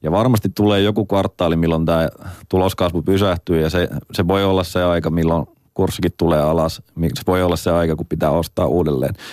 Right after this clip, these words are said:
Mut markkina kasvaa noin kuutta seitsemän prosenttia, Detection Technology kasvaa hyvin nopeasti, tai hyvin todennäköisesti tätä nopeammin, ää, mutta marginaalipaineet tulee olemaan selkeät tänä vuonna. Eli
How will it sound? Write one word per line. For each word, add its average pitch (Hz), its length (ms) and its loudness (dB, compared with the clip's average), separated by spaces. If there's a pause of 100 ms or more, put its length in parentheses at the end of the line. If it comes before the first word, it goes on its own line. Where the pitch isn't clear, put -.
(240)
Mut 87 140 -2
markkina 123 440 2
kasvaa 110 400 2
noin 92 320 0
kuutta 101 300 0
seitsemän 101 420 2
prosenttia, 87 640 0 (260)
Detection 92 400 0
Technology 95 520 2
kasvaa 80 520 0
hyvin 85 180 2
nopeasti, 82 460 0 (400)
tai - 180 0
hyvin 101 200 4
todennäköisesti 98 640 0
tätä 85 260 0
nopeammin, 82 760 0 (580)
ää, 78 280 2
mutta 82 460 0 (640)
marginaalipaineet 98 1040 2
tulee 80 220 2
olemaan 76 400 0
selkeät 76 580 -2
tänä 71 300 0
vuonna. 69 320 0 (300)
Eli 85 240 2